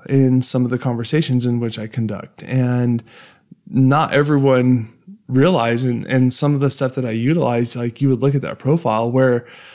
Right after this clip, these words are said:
I'm online on a chatting site and I get dick pics, like, it's, and it's crazy to see. And I couldn't even imagine what you get and, and what guys are sending to you because guys are just gross.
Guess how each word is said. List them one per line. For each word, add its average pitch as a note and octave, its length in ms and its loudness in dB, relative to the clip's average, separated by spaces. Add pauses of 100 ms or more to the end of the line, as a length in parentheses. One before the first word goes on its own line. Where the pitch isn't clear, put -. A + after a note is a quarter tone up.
(240)
I'm E3 200 4
online D3+ 600 2
on C3+ 280 0
a B2 140 -2
chatting C#3 540 0
site A2+ 520 -4
and C3 480 0 (280)
I D#3+ 140 2
get F3 260 0
dick F3+ 240 0
pics, - 420 -2
like, B2+ 440 -2 (180)
it's, - 300 -2 (100)
and D3+ 180 0
it's C#3 160 0
crazy F3+ 540 -2
to B2+ 180 -4
see. C3+ 520 -2 (560)
And C3+ 180 2
I C3+ 100 2
couldn't F3 220 2
even C#3+ 180 2
imagine B2 680 0
what A2+ 200 0
you B2 280 2
get A2 340 -6
and, B2 280 -4
and A2+ 540 -4
what B2 520 -2
guys B2 280 0
are A#2+ 80 -4
sending C#3+ 440 0
to - 100 -8
you A2 160 -8
because C3+ 360 -4
guys - 360 -12
are C4+ 100 0
just G#3 280 -6
gross. F3 500 -2